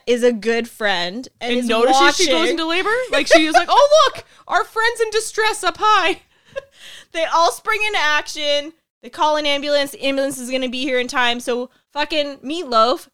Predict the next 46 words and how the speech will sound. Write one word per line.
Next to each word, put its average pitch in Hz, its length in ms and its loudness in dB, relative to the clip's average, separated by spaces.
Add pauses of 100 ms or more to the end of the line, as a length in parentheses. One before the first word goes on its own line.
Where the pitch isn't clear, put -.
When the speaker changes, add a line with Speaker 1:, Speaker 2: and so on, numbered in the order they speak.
Speaker 1:
bring 285 200 -2
the 302 80 -2
fucking 311 320 -2
bus 349 260 0
around. 180 460 -10 (260)
The 247 80 -18
bus 269 160 0
is 349 80 0
Speaker 2:
Meatloaf 269 460 0
should 294 180 -2
Speaker 1:
the 226 40 8
Speaker 2:
always 196 280 2
be 180 100 -6
there. 160 160 -10
Speaker 1:
He 285 200 -10
should 214 240 -8
always 151 300 -12
be 151 120 -18
there. 147 320 -16 (300)
Meatloaf 427 420 -4 (160)
is 381 220 -4
in 392 80 -4
the 359 100 -2
bus 240 300 -2
at 226 120 -10
this 226 160 -8
point. 214 460 -6 (360)
They 233 100 -8
ask 262 320 0
him 370 100 -8
to - 80 -10
drive 254 260 0
them 254 100 -10
to 269 100 -10
the 226 100 -6
hospital. 214 540 -4
They 220 100 -4
put 277 240 -4
on 320 320 -4
some 311 240 -10
fucking 233 720 -4
kitchen 247 440 -6
gloves. 147 560 -10 (140)
Speaker 2:
Those 285 280 2
yellow 226 540 0
kitchen. 220 580 -6